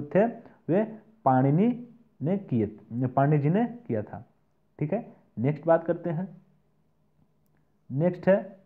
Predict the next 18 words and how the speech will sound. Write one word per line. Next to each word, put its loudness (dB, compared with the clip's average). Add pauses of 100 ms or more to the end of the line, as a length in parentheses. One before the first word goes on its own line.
(840)
निम्न 6
में 6
से 4
कौन 6
सी 6
स्मृति 4
प्राचीनतम 2
है? -8 (480)
ठीक 2
है, -4 (380)
निम्न 4
में 2
से 2 (360)
कौन 4
सी 2
स्मृति 0
सबसे 2 (360)
पुरानी 4